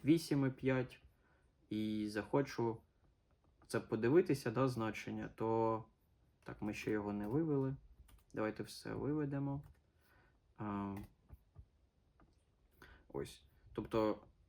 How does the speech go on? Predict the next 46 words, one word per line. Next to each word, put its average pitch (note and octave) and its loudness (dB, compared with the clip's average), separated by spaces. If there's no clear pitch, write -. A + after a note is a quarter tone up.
бачите, C3 2
воно A#2+ 4
пише B2+ 2
сім A#2+ 2
і A2 4
п'ять, E3+ 2
хоча - -2
тут A#2+ 2
в A2 -4
мене G#2 0
вісім C3+ 4
і B2+ 4
п'ять, A#2+ 0
але A2+ 2
я A#2 4
хочу A2 -2
збільшити B2 2
і C3+ -4
постійно B2+ 4
в A#2+ -2
усіх A#2+ 2
місцях B2 0
ось A2 -4
так A2+ -4
міняти, C#3 2
це - 0
дуже B2+ 2
незручно. G#2+ -4
Тому F#3+ 8
ми D#3+ 12
можемо D3 6
взяти B2 2
це D#3 4
значення, A2 -2
яке B2+ 2
вже C3 2
в B2+ 2
нас A#2 0
було, G2+ 0
вісім B2+ 0
і C3 4
п'ять, C3 0
так, - -2
і C4+ 4
написати D#3+ 2
сюди. - -6